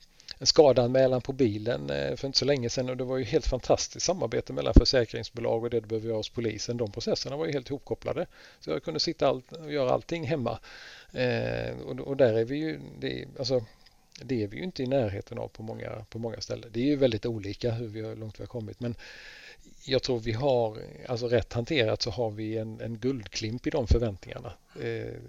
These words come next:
samtidigt som de driver på, eh, driver på oss själva. Men det är helt, helt nödvändigt, eh, att fånga.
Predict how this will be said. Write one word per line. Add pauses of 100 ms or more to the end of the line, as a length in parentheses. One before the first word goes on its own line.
samtidigt
som
de
driver
på, (560)
eh,
driver
på
oss
själva.
Men (840)
det
är
helt,
helt
nödvändigt,
eh,
att
fånga.